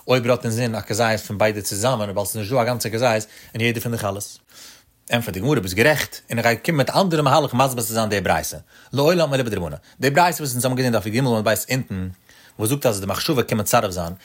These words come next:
דאס גייט אזוי ווי דער רבנן. אין באמת, אויב מען טראכט, מחשבת פיגל, א פילע תמה נאר א כזית פון איינער פון די חלות, ווערט דער אנדערע נאך געשלעפט. Und wenn der Breise sucht, als man darf machen, soll sagen, beide,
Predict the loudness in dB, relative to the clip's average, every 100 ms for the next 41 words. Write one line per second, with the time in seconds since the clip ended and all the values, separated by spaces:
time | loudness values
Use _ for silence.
0 | -20 -6 0 2 2 0 0 0 -2 -4
1 | -8 -12 _ _ _ _ -2 2 4 4
2 | 2 -2 -6 -8 -4 -2 -2 0 0 0
3 | -2 0 0 0 -2 0 -2 -4 -2 0
4 | 0 2 4 4 2 4 4 2 -2 0
5 | 0 0 -2 0 0 -2 -8 -18 -18 -2
6 | 0 2 0 0 -2 -2 -6 -10 -12 -16
7 | -20 _ _ -20 -20 -8 0 2 2 2
8 | 4 4 2 -2 -2 -2 -4 -6 -4 -4
9 | -4 2 2 2 -2 -2 -4 -2 0 2
10 | 2 2 -2 -6